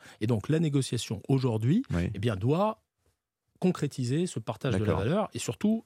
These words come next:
Speaker 2: Bon.
Speaker 1: déverrouiller une situation qui est insupportable pour les Français.
Speaker 2: Oui, mais voyez ce qui va se passer derrière. Est-ce que c'est bien raisonnable de pousser les augmentations chez Total, alors que,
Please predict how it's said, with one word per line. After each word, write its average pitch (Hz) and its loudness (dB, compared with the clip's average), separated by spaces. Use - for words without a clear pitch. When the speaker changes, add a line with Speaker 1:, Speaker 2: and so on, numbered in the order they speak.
Speaker 2:
Bon. - 2
Speaker 1:
déverrouiller 147 2
une 110 -2
situation 117 -4
qui - -2
est 147 -2
insupportable 117 -4
pour 120 -2
les 110 0
Français. 110 -6
Speaker 2:
Oui, 87 4
mais 80 4
voyez 104 2
ce - -6
qui - -4
va 95 0
se - -6
passer 90 -2
derrière. 82 0
Est-ce 80 -4
que 117 0
c'est - -2
bien 90 2
raisonnable 95 -2
de 80 -2
pousser 98 -2
les 87 2
augmentations 85 0
chez 82 -2
Total, 156 -2
alors 85 -4
que, 85 0